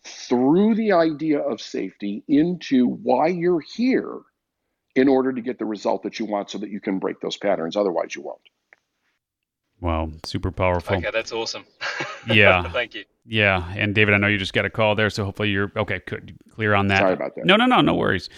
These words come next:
Speaker 2: Uh, Angel, let's go to you, and then, uh, Michelle and Jesse, just flash your mics. I, I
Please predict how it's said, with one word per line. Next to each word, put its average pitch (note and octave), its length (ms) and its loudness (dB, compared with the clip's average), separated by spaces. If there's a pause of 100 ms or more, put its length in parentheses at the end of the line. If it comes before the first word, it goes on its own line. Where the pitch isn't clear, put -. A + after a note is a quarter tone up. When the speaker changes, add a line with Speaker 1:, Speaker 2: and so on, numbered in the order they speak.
(400)
Speaker 2:
Uh, B2+ 240 6
Angel, E3 340 8
let's D3+ 180 4
go D#3 120 4
to D3 80 8
you, D#3+ 160 4
and D3+ 100 4
then, C#3 240 6
uh, B2 280 6
Michelle E3+ 440 6
and C3 140 6
Jesse, C#3 260 6
just C#3 180 0
flash F#3 320 4
your C3 80 4
mics. A#2+ 380 4
I, G#2+ 200 2
I G#2 40 -4